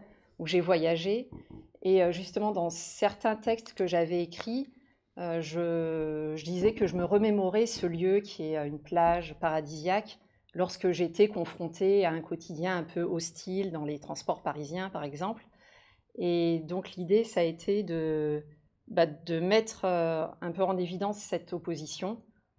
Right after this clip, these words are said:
entre, euh, on va dire de façon assez simpliste, peut-être la beauté des, des paysages et puis la laideur de, du R E R pour, euh, essayer de, de raconter une histoire.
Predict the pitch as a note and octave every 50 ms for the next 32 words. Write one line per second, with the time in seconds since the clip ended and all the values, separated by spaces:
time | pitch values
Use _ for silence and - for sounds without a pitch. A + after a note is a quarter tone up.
0 | _ - - F3 E3+ E3 E3+ - - - F#3 F3+ F#3 F#3 F3+ E3+ D#3+ D#3 D3 D3
1 | D3+ - - - _ _ _ _ _ _ _ _ _ _ _ _ _ _ _ _
2 | - - - - E3 D#3+ D3 E3 D#3+ D3+ D3+ F#3 F3 E3+ F3 - E3 D#3+ - F3+
3 | E3+ - - F3 - F#3+ F3+ - - G3 G3+ - - F#3 F3 F3 - E3 D#3 D#3
4 | F3 F3+ F3+ - - F3+ F#3 F#3 F#3 F3 E3 E3 D#3 D#3 D#3 D#3 E3 E3 E3+ E3
5 | D#3+ E3 F3+ F3+ F#3 F#3+ F#3 F#3 D#3 - - - F#3+ F3 E3+ D#3+ D3+ D#3+ D3+ D#3
6 | F3 F3+ F3 E3+ D#3+ E3 D#3 D3+ D3 D3 D3 D3 D3 - - - - - _ _
7 | _ _ _ - D#3 D3 E3 E3+ D#3+ D#3 D#3 D#3 D#3+ E3 F#3+ G#3 A3+ - - -
8 | - - - - _ _ _ _ _ - - - F#3 F#3+ G3 G3+ F3+ E3 D#3+ D#3+
9 | D#3+ D#3+ - - E3+ E3 F#3+ F#3+ F3 E3+ E3 D#3+ D#3 D3+ E3 E3 E3+ E3+ E3 E3+
10 | E3+ E3 - G3 F#3 F3 E3+ E3+ E3 - - - D#3+ C#3 C#3+ -